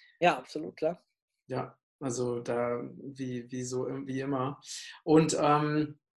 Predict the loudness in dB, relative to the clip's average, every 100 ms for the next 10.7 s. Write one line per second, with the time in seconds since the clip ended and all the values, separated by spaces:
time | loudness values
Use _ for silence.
0 | _ _ _ _ _ _ _ _ _ _
1 | 4 8 8 6 4 2 -2 -4 4 6
2 | 8 4 4 2 4 4 6 4 4 2
3 | 2 2 2 -4 -4 2 4 4 2 -2
4 | -4 -14 _ -4 4 4 8 6 6 -4
5 | -8 -6 -2 0 0 2 4 6 6 6
6 | 4 2 4 6 6 4 2 4 6 6
7 | 4 2 4 4 4 2 2 0 -2 -2
8 | -2 -2 0 0 -2 -2 -2 -2 -4 -4
9 | -4 -4 -2 0 -2 -4 -8 _ _ -8
10 | -6 -6 0 4 6 4 0